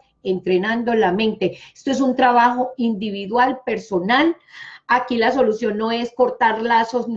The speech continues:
familiares. Honestamente, aquí la solución es elevar tanto, tanto esta serpiente, bautizarnos. Es que quiero, yo ya terminé con el chisme, no me acuerdo,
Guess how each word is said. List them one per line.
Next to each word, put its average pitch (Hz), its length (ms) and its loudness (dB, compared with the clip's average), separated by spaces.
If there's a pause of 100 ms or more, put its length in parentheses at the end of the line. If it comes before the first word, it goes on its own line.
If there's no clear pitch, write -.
familiares. 190 720 -2 (160)
Honestamente, 233 1300 -2
aquí 202 220 -4
la 196 140 0
solución 190 480 -2
es 254 160 0 (500)
elevar 220 720 2
tanto, 196 640 0 (180)
tanto 196 380 0
esta 240 260 -4
serpiente, 196 760 -4 (320)
bautizarnos. 240 1200 0 (1300)
Es 240 120 -2
que 311 200 -2
quiero, 294 340 4 (1000)
yo 220 180 -2
ya 285 180 -4
terminé 247 440 -4
con 269 160 -6
el 240 140 -4
chisme, 262 400 -6
no 202 140 -10
me 190 100 -8
acuerdo, 170 580 -4